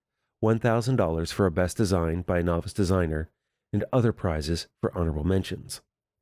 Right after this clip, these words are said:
This contest is for pina members, but if you're not a member, that's okay, as you can join now for as little as twenty dollars per year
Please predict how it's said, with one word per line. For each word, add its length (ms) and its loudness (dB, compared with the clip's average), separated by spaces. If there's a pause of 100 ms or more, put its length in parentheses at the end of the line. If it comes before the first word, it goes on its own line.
(140)
This 120 2
contest 640 0
is 100 -4
for 100 0
pina 300 2
members, 500 0 (500)
but 80 2
if 80 2
you're 120 2
not 160 2
a 40 0
member, 380 2 (160)
that's 240 0
okay, 440 0 (360)
as 160 0
you 80 4
can 180 2
join 280 2
now 260 2
for 140 0
as 100 -2
little 160 2
as 100 -2
twenty 300 0
dollars 300 0
per 140 -2
year 400 0